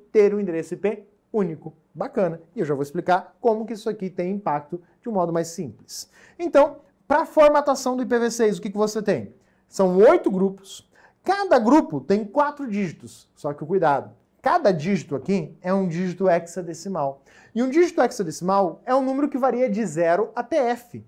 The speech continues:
Zero, um, dois, três, quatro, cinco, seis, sete, oito, nove é decimal. O hexadecimal, além do nove, tem o A, B, C, D, E, F. E aí você vai olhar pra prova e ela vai colocar um exemplo do endereço I P V seis.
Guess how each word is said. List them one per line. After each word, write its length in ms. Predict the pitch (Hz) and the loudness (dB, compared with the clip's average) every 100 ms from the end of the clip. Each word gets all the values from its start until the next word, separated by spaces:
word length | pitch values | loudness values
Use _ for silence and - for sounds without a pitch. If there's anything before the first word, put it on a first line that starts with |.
| - | -6
Zero, 300 | 139 214 190 | 0 2 2
um, 100 | 190 | 0
dois, 140 | 185 170 | -4 -4
três, 180 | 185 | -8
quatro, 160 | 185 180 | -6 -8
cinco, 120 | 180 | -8
seis, 180 | 180 170 | -10 -4
sete, 180 | 151 147 | -4 -2
oito, 160 | 143 | -4
nove 580 | 185 185 175 170 302 349 - | -2 2 2 2 -2 -4 -12
é 80 | 117 | -12
decimal. 640 | 123 - 262 269 139 - _ _ _ | -8 -4 2 2 2 -4 _ _ _
O 100 | 170 202 | -2 0
hexadecimal, 800 | 311 330 233 202 190 214 233 - | 0 0 -4 -4 0 2 0 0
além 420 | 214 214 262 339 | 2 4 4 2
do 120 | 254 | 0
nove, 320 | 233 254 170 147 | 2 2 2 -2
tem 160 | 156 | -2
o 120 | 160 | 4
A, 200 | 220 269 | 4 4
B, 240 | 254 202 214 | 4 4 4
C, 240 | 214 208 | 2 -2
D, 120 | 175 | 2
E, 460 | 196 233 220 302 - _ _ _ - | 2 4 4 4 0 _ _ _ -4
F. 440 | 220 165 - - _ _ _ _ _ 339 | -2 -2 -10 -20 _ _ _ _ _ -10
E 100 | - | -6
aí 160 | 135 | -6
você 140 | 113 147 | -6 -6
vai 140 | 151 | -4
olhar 200 | 185 170 | -2 -2
pra 140 | 175 | -4
prova 540 | 202 208 196 196 247 277 | -6 -2 2 2 -2 -8
e 60 | 320 | 0
ela 140 | 294 | 2
vai 160 | 277 277 | 2 2
colocar 240 | 277 233 | 0 2
um 100 | 214 | 0
exemplo 420 | 220 185 196 196 | 0 2 2 2
do 100 | 202 | -2
endereço 320 | 202 196 202 196 | 0 2 0 -2
I 20 | |
P 100 | 208 | -2
V 120 | 254 | -2
seis. 440 | 262 269 131 - | 0 -2 -2 -8